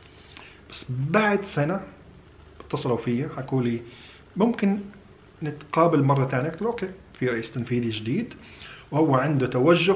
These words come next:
إنه يبي يبدأ قسم إعلام اجتماعي جوا الشركة. قابلتهم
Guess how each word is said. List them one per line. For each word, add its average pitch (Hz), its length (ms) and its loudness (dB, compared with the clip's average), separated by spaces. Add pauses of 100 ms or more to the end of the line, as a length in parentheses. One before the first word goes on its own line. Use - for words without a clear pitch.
(120)
إنه 131 160 4
يبي 147 360 2
يبدأ 156 500 -2 (760)
قسم 151 340 0
إعلام 123 320 -2
اجتماعي 120 480 -2
جوا 113 160 -2
الشركة. - 340 -10 (600)
قابلتهم 131 520 -4